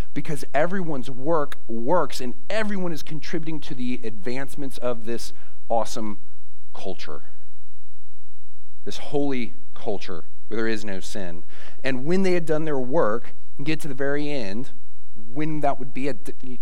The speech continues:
don't know, but when they had completed their work, they would have earned a heavenly rest with God, bringing heaven down to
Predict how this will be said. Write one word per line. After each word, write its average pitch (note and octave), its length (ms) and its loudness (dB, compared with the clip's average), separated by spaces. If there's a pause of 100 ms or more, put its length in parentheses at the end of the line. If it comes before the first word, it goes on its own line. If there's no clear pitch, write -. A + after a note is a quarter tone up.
don't C3+ 300 0
know, C3+ 160 0
but C3 180 0
when F3+ 160 0
they F#3+ 100 0
had D#3+ 140 0
completed D#3+ 420 0
their D3 140 0
work, D#3 360 0 (400)
they C#3 300 0
would D#3+ 220 0
have C#3+ 260 0
earned B2+ 320 -2
a F#2+ 80 -2
heavenly A#2 760 0 (380)
rest - 600 0 (800)
with C3 280 0
God, F#2 400 0 (480)
bringing C3+ 360 0
heaven D3+ 560 0
down C3+ 300 0
to A2 300 0